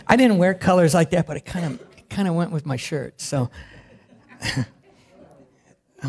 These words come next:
Yeah, let's, I've, I've lost my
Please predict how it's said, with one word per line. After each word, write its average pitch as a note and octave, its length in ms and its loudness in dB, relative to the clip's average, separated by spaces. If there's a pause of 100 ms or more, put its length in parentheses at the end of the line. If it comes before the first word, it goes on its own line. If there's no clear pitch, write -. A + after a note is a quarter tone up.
(280)
Yeah, C#3 340 2 (300)
let's, F#3 360 0 (1800)
I've, C#3 240 0 (180)
I've C#3 160 -2
lost C#3 260 0
my B2 220 -4